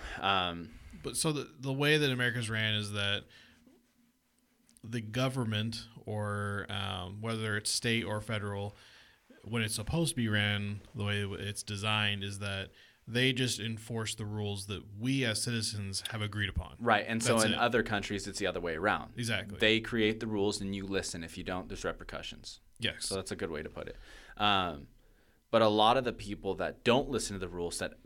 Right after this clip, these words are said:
Speaker 1: the United States government makes
Speaker 2: Mm-hmm.
Speaker 1: generally have more of a religious belief. Um, but the downside to that is a lot of those people are morally respectable people,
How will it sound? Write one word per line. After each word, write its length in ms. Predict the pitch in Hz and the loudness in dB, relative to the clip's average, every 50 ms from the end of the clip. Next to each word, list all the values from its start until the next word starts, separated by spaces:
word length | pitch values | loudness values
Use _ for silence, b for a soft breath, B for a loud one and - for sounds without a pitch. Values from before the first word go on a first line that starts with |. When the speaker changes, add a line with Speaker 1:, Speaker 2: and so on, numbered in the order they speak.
| - - | -10 -2
Speaker 1:
the 80 | 107 104 | -2 0
United 340 | 98 92 90 87 87 85 | 0 2 0 0 0 -2
States 260 | - - 95 85 - - | -2 -2 -4 -4 -2 -2
government 400 | - 87 - 87 85 80 - 71 | -4 -4 -4 -4 -8 -8 -8 -8
makes 440 | 80 80 80 80 - - - - - | -8 -8 -8 -8 -10 -10 -10 -8 -4
Speaker 2:
Mm-hmm. 440 | 123 117 113 110 110 107 107 107 110 | -2 -2 0 0 -2 -4 -4 -6 -4
Speaker 1:
generally 500 | 107 - 110 101 104 107 110 110 107 101 | 0 2 4 4 4 4 2 2 2 2
have 200 | 101 98 95 95 | 2 0 0 0
more 200 | 95 92 92 90 | -2 -4 -2 -2
of 100 | 90 - | -2 -2
a 80 | 92 87 | -4 -4
religious 440 | 90 92 87 85 85 80 85 - | -4 -4 -4 -4 -6 -6 -6 -10
belief. 580 | - - 82 90 98 95 80 82 - - - - _ b b b b b b b b b b b b - | -10 -8 -6 -4 -2 -4 -4 -6 -12 -16 -18 -20 _ b b b b b b b b b b b b -4
Um, 500 | - 92 95 92 90 87 80 78 78 80 - - - _ _ _ _ _ _ _ | 0 2 2 2 2 0 -2 -6 -10 -12 -16 -20 -20 _ _ _ _ _ _ _
but 160 | - 110 101 - | -2 -2 -2 -2
the 60 | 98 | -4
downside 640 | 78 - 104 95 110 139 160 156 156 - 92 90 85 | -2 2 4 6 6 6 4 0 0 -2 -2 -2 -2
to 60 | 87 85 | -2 -2
that 180 | 87 85 90 90 | 0 0 0 0
is 100 | 87 92 | -2 -4
a 40 | |
lot 160 | 92 92 92 98 | 0 0 0 0
of 60 | 104 | 0
those 120 | 107 98 - | -4 -6 -4
people 380 | - 98 90 - 98 98 101 78 | -6 -8 -4 0 0 0 2 2
are 380 | 90 92 92 92 92 95 92 - - - - | 2 2 4 4 2 0 -2 -4 -10 -20 -18
morally 500 | 87 92 95 95 90 90 92 92 92 95 | -14 -8 -6 -2 0 0 0 0 -2 -2
respectable 560 | 90 92 - - - 82 - - - 92 85 | -4 -6 -6 -4 -4 -4 -6 -4 -6 -6 -6
people, 520 | - - 110 117 120 - 76 64 - - | -6 -4 -6 -4 -4 -4 -6 -6 -8 -14